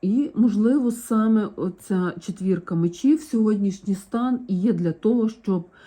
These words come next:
зрозуміти цю хитрість, цю маніпуляцію, цей обман, і прислухатись до своєї інтуїції, і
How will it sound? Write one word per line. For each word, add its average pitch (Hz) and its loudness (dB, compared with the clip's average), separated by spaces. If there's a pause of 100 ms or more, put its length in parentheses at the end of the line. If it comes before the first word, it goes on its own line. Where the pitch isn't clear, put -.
(260)
зрозуміти 185 4 (1000)
цю 202 4
хитрість, 254 0
цю 196 0
маніпуляцію, 190 0
цей 185 -2
обман, 226 -2 (1300)
і 214 4
прислухатись 214 0
до 165 -6
своєї 190 0
інтуїції, 185 -2 (2000)
і 190 2